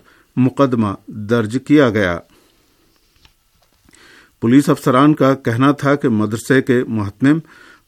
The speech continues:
مولانا عبدالعزیز نے کھلے عام افغان طالبان کا نام استعمال کر کے پولیس کو سنگین نتائج کی دھمکیاں دی تھیں۔ یہ خبریں آپ کی خدمت میں ریڈیو تہران سے پیش کی جا رہی ہیں۔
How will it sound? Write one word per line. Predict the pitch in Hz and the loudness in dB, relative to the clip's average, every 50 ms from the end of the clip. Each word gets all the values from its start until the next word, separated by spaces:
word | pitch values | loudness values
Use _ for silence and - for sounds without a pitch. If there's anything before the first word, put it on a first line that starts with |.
| _ - | _ -6
مولانا | 104 107 110 113 127 139 143 147 160 156 - | -4 -2 0 0 0 2 2 2 2 0 -2
عبدالعزیز | 117 113 117 127 117 107 - - - 98 113 131 147 131 | -4 -4 -2 -2 -2 -2 -4 -6 -8 -4 -2 -2 0 2
نے | 123 135 147 143 | 2 0 0 0
کھلے | - 123 107 110 | -2 -2 -2 0
عام | 110 120 139 147 135 - | 0 0 0 -2 -2 -4
افغان | - 117 107 110 117 127 143 143 | -8 -10 -8 -4 -2 0 0 0
طالبان | 135 117 104 101 104 98 113 135 135 131 | 0 -2 -4 -4 -2 -2 0 -2 -2 -2
کا | 127 110 | -2 -2
نام | 110 127 139 107 98 104 - _ _ _ _ _ _ _ | -2 -2 -2 -2 -4 -6 -8 _ _ _ _ _ _ _
استعمال | - 113 - - - 120 117 117 117 117 | -8 -8 -6 -4 -2 -2 0 0 -2 -2
کر | 113 - 120 123 | -2 -2 -4 0
کے | 120 147 | 0 -2
پولیس | 143 - - 110 113 135 147 143 | -2 -2 -4 -2 0 0 0 0
کو | - 113 98 82 - - _ - - - | -2 -4 -4 -4 -6 -12 _ -14 -4 0
سنگین | 135 131 123 120 135 139 135 123 | 0 2 4 4 4 4 4 4
نتائج | 101 92 92 113 117 135 135 117 | 2 0 -2 -2 0 0 0 -2
کی | - 113 104 | -4 -6 -6
دھمکیاں | 87 82 92 127 135 123 - 113 107 101 107 165 - _ _ | -6 -6 -4 -4 -4 -2 -2 -4 -4 -2 -4 -8 -12 _ _
دی | - 113 113 117 143 143 135 | -14 -12 0 4 4 4 4
تھیں۔ | - - - 113 98 82 80 - - - _ _ _ _ _ _ _ _ _ _ _ _ _ _ _ _ _ _ _ _ _ _ _ _ _ _ _ _ _ _ _ _ _ _ _ _ _ _ _ _ _ _ | 4 -2 -6 -8 -8 -8 -8 -12 -18 -20 _ _ _ _ _ _ _ _ _ _ _ _ _ _ _ _ _ _ _ _ _ _ _ _ _ _ _ _ _ _ _ _ _ _ _ _ _ _ _ _ _ _
یہ | 117 131 151 | 2 2 4
خبریں | - - 147 151 185 208 | 4 2 0 0 0 0
آپ | 196 175 156 - - | 0 0 -2 -2 -4
کی | 190 | -6
خدمت | 170 - 160 135 143 156 165 160 - | -4 -4 -2 0 2 2 2 2 2
میں | 160 185 208 180 | 0 0 0 0
ریڈیو | 120 120 131 120 113 107 95 | 0 0 2 2 2 -2 -2
تہران | 95 - 123 113 123 135 139 151 156 | -2 -4 -4 -2 0 0 0 0 0
سے | - 170 170 202 - _ _ _ _ | -2 -4 -6 -6 -8 _ _ _ _
پیش | 165 143 113 98 - - | 0 0 0 0 -4 -6
کی | - 117 | -6 -4
جا | 101 95 101 101 | -4 -2 -2 -4
رہی | 98 107 113 - 151 131 107 87 | -4 -6 -2 0 0 0 0 -2
ہیں۔ | 92 | -6